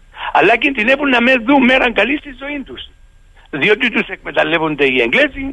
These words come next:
τους εκμεταλλεύονται οι Αμερικάνοι, τους βάζουν, σκοτώνουν, δεν κάνουν κτλ, χωρίς να κάνουν καμία απολύτως προ-, ε, προόδο σε ό,τι αφορά κάποια ανεξαρτησία,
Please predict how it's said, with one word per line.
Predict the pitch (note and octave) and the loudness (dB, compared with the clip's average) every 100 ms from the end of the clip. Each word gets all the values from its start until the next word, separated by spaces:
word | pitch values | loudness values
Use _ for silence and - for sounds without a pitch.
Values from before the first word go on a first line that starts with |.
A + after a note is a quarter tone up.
| - | -6
τους | E3+ | -6
εκμεταλλεύονται | E3 D3+ D3 D3 D#3+ D#3+ D3 | -2 2 2 2 2 2 2
οι | C3+ | 2
Αμερικάνοι, | C3+ C3 E3 C4 C4+ C4+ - - - | 4 2 4 4 4 2 -2 -10 -4
τους | - C#3+ | -2 0
βάζουν, | F3 A3 A3+ | 0 0 -6
σκοτώνουν, | - F3+ D#3+ A3 A3 F3 | -10 -8 -2 0 0 -2
δεν | D#3+ | 0
κάνουν | F#3+ G#3 F#3 | 0 0 -2
κτλ, | D#3+ D3+ F3 C#4+ E4+ - - - - | 0 0 2 2 0 -4 -16 -16 -2
χωρίς | - G3+ G#3 C4+ E4 C#4+ | 2 4 4 2 0 -4
να | G3+ F#3 | -4 -2
κάνουν | A#3 C4 C#4 B3+ | 2 2 2 2
καμία | G3 F#3 A#3 C4+ F3+ | 0 2 2 2 2
απολύτως | E3+ D#3+ F#3+ D4 C4+ A#3+ - | 0 2 2 2 2 0 0
προ-, | F3+ F#3+ F#3+ F#3 | 0 2 4 2
ε, | |
προόδο | F3 F3 F3 A3+ C#4 D4+ E4+ - - - - - | 2 2 4 4 2 -2 -4 -12 -20 -16 -14 0
σε | G3+ | 0
ό,τι | A#3+ A3+ | 2 0
αφορά | - G3+ G3 | 2 2 2
κάποια | F#3 F#3 F#3 E3 | 0 0 0 0
ανεξαρτησία, | D3+ - D#3 - - - G#3 G3 | -4 -6 -8 -8 -10 -4 -2 -2